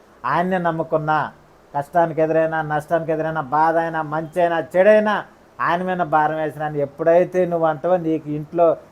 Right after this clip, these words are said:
ఎలాంటి బాధ కానీ, దుఃఖం కానీ కలగదు. ఎవరైతే అల్లాహ్ని నమ్ముకున్నాడో అల్లాహే చాలు అంటున్నాడు.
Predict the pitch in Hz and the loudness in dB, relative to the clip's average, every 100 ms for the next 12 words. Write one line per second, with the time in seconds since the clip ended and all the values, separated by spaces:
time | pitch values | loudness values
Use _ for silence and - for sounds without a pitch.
0 | _ - 135 175 196 202 202 165 170 165 | _ -4 2 4 4 2 -2 4 4 6
1 | 165 160 160 143 - 175 160 156 151 147 | 4 4 2 -4 -2 -4 0 0 0 0
2 | 143 143 135 143 123 - _ _ - 131 | 2 2 2 0 -2 -6 _ _ -4 2
3 | 165 175 180 175 175 175 170 170 160 175 | 4 4 4 2 4 2 2 -2 0 0
4 | 170 175 196 170 170 196 208 185 190 185 | 2 4 4 4 6 8 8 8 8 8
5 | 165 175 170 143 110 - | 2 -6 -8 -10 -14 -18